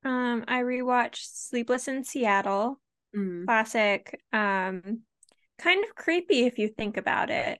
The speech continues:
Speaker 2: <laughs>
Speaker 1: Like, she listens to someone on the radio and then she decides to stalk him. But
Speaker 2: <laughs>
Speaker 1: it's, like, okay 'cause it's Meg Ryan, I guess,
Speaker 2: Mm-hmm.
Speaker 1: and, like, her whole thing is great, but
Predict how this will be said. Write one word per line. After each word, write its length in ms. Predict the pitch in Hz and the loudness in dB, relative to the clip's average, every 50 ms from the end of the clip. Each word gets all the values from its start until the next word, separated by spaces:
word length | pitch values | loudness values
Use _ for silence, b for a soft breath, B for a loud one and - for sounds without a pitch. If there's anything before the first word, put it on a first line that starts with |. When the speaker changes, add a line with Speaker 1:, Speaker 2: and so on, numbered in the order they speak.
| _ _ - | _ _ 0
Speaker 2:
<laughs> 40 | 233 240 240 226 226 B B B B _ _ _ _ _ _ _ _ _ _ _ - | 2 2 2 0 -2 B B B B _ _ _ _ _ _ _ _ _ _ _ 0
Speaker 1:
Like, 260 | 214 214 214 208 - | 2 2 2 2 0
she 240 | - - 240 226 214 | -2 0 2 2 4
listens 500 | 214 220 220 - 226 208 214 208 - - | 2 2 0 0 0 0 0 0 0 -4
to 100 | 226 226 | -4 -4
someone 400 | - 220 214 202 202 202 202 196 | 0 0 0 2 2 0 2 2
on 140 | 196 190 | 0 0
the 100 | 190 190 | 0 0
radio 760 | 180 190 185 185 185 196 190 190 185 180 180 185 196 - - - | 0 0 2 0 0 2 2 2 4 4 4 4 2 2 0 -2
and 200 | - 190 185 202 | -2 -4 -4 -4
then 400 | - - - - 220 214 220 - - _ _ _ | -4 -4 -4 -4 -4 -6 -8 -10 -12 _ _ _
she 240 | _ - - 208 202 | _ -8 -6 -4 -4
decides 500 | 208 202 - 196 180 185 - - - - | -4 -2 0 2 2 2 0 -4 -6 -8
to 80 | - | -8
stalk 460 | 208 - - - 220 220 - 214 - - | -8 -8 -4 -2 -2 0 -2 -4 -8 -8
him. 400 | 214 202 - - - - - - _ - | -6 -6 -6 -6 -8 -10 -16 -14 _ 2
But 300 | 233 208 202 - - 311 | 4 6 6 6 6 6
Speaker 2:
<laughs> 1000 | 349 - - 330 285 - _ _ _ - - - - _ _ _ _ _ - | 6 6 6 4 2 2 _ _ _ -20 -20 -20 -20 _ _ _ _ _ 2
Speaker 1:
it's, 180 | - 240 240 254 | 2 2 4 4
like, 140 | 254 240 247 | 2 6 6
okay 500 | 247 240 - 240 214 214 220 233 254 262 | 6 4 4 4 4 4 6 4 4 2
'cause 140 | 262 262 | 2 2
it's 220 | 254 240 226 226 - | 0 0 0 0 -2
Meg 240 | 220 214 208 202 208 | -2 -2 -2 -2 -2
Ryan, 520 | 202 196 202 214 247 269 254 277 285 285 | 0 0 2 0 0 -2 -4 -4 -2 -2
I 100 | 302 302 | -2 0
guess, 360 | 294 302 294 294 294 302 302 | 2 2 4 4 4 4 4
Speaker 2:
Mm-hmm. 340 | 202 214 185 185 170 170 180 190 185 208 | 2 0 0 -2 -6 -8 -8 -8 -4 -2
Speaker 1:
and, 220 | 220 214 208 208 | -2 -2 0 0
like, 180 | 208 202 196 - - | -2 -2 -4 -4 -6
her 120 | 214 208 | -6 -4
whole 220 | 208 - 208 202 202 - | -2 -2 -2 -2 -2 -4
thing 160 | - 196 190 190 | -6 -6 -4 -4
is 140 | 196 - | -8 -8
great, 440 | - - - 202 220 247 262 277 - - 202 - | -8 -6 -4 -2 0 0 -2 -2 -4 -8 -10 -2
but 460 | - 208 196 190 196 190 185 180 - | 2 2 2 4 4 2 2 2 0